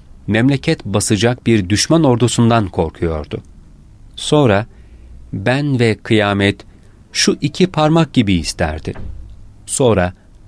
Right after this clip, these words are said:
şöyle devam ediyordu. "Hidayetin, irşadın en güzeli Muhammed'in hidayeti ve irşadıdır. İşlerin en şerlisi sonradan icat edilendir. Her bid'at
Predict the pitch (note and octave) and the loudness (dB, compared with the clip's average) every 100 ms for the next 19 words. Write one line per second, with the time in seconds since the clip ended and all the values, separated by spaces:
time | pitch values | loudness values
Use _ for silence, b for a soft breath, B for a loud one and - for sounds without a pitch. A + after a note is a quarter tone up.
0 | - - - D#3 B2+ E2+ - F2 E2 D#2 | -20 -12 0 2 2 0 -2 0 0 -2
1 | D#2 E2+ D#2+ D#2 - - - - - - | -6 -4 -4 -6 -10 -16 -18 -20 -20 -20
2 | - - G#2 G2+ F#2 F2 E2+ - G#2 A#2+ | -16 -2 0 2 2 0 0 0 0 -2
3 | C3 b b b - A2 - B2 A2 G#2+ | -6 b b b 0 0 2 0 2 2
4 | F#2+ - C3 D#3 B2+ A2+ A#2 G#2 G#2 G2 | 0 -2 -2 0 0 0 2 2 0 -2
5 | B B B A2+ B2 C#3 C#3+ C#3 D3 C#3+ | B B B 0 2 2 2 4 4 4
6 | G2+ G2 G2 F#2+ F#2 G2 F2 F2 G#2 F#2 | 2 2 2 2 2 0 0 -2 -2 0
7 | - F2+ E2+ F2 - - - B B B | 0 -2 -2 -4 -8 -14 -20 B B B
8 | C3+ - D#3 D#3 D3+ - C#3 D#3 D3 - | -2 0 2 4 4 2 -4 -4 -4 -2
9 | G#2+ F2+ D#2+ D#2+ - C3 b b b - | -2 -2 -4 -4 -2 -2 b b b -14
10 | - D#3 E3+ D#3 C3 A#2 G2 - G#2 F2+ | -4 2 4 4 2 2 0 -2 0 0
11 | F#2 E2+ F2 F2+ E2 D#2+ D#2 - - - | 0 0 0 0 -2 -4 -6 -10 -14 -20
12 | - - - - C#3 D#3 C3 A#2+ - A#2 | -20 -20 -16 -4 0 2 2 0 0 -2